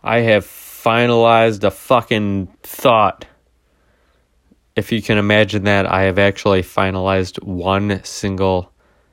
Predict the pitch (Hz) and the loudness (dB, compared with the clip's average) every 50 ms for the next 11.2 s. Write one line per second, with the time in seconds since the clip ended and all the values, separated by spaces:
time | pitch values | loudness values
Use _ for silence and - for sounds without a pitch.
0 | _ _ _ _ _ _ _ _ _ _ _ _ _ _ - - 107 95 - - | _ _ _ _ _ _ _ _ _ _ _ _ _ _ -10 -10 -8 -8 -4 -2
1 | 110 104 92 - 98 95 98 95 95 95 92 92 90 - - - 107 95 95 98 | -2 -2 0 0 0 0 0 0 -2 -2 -2 -2 -4 -6 -4 -2 0 2 2 0
2 | 95 92 - _ _ _ _ - - - - 120 110 107 107 104 - - - 98 | 0 -4 -8 _ _ _ _ -14 -10 -8 -6 -4 -2 0 0 -2 -2 -2 0 0
3 | 92 95 98 101 95 - - 107 95 92 92 95 92 - - - 95 85 82 82 | 2 2 2 0 -2 -2 -2 -2 0 0 0 -2 -4 -4 -2 -2 0 0 -2 -4
4 | - - - _ _ _ _ _ _ _ _ _ _ _ _ _ _ _ _ _ | -8 -14 -20 _ _ _ _ _ _ _ _ _ _ _ _ _ _ _ _ _
5 | _ _ _ _ _ _ _ _ _ _ _ _ _ _ - 156 196 214 214 196 | _ _ _ _ _ _ _ _ _ _ _ _ _ _ -2 2 4 6 6 6
6 | 180 156 165 170 185 190 185 180 175 165 - - 123 131 147 156 165 170 165 160 | 6 4 2 2 4 4 4 4 4 2 0 -4 -2 0 2 4 4 4 4 2
7 | 160 - - 185 180 180 175 165 147 135 135 139 156 165 170 175 170 165 147 - | 0 -2 0 0 2 2 0 0 -2 0 0 0 2 2 2 2 2 0 -2 -4
8 | - 170 185 180 170 170 170 156 - - 185 160 160 160 160 160 143 - - 156 | -4 -2 -2 0 2 2 2 0 0 0 0 0 2 0 0 -2 -4 -2 -2 -2
9 | 143 147 151 151 147 131 107 143 139 139 143 143 143 143 135 127 120 110 - 139 | 0 0 0 0 0 0 0 0 2 2 2 2 2 2 0 -2 -4 -4 -4 -4
10 | 131 123 127 131 135 131 127 113 - - 139 131 123 123 123 123 123 120 117 117 | -2 -2 -2 0 0 -2 -2 -2 -2 -2 0 2 2 2 2 2 2 2 0 -2
11 | 117 117 117 | -2 -4 -6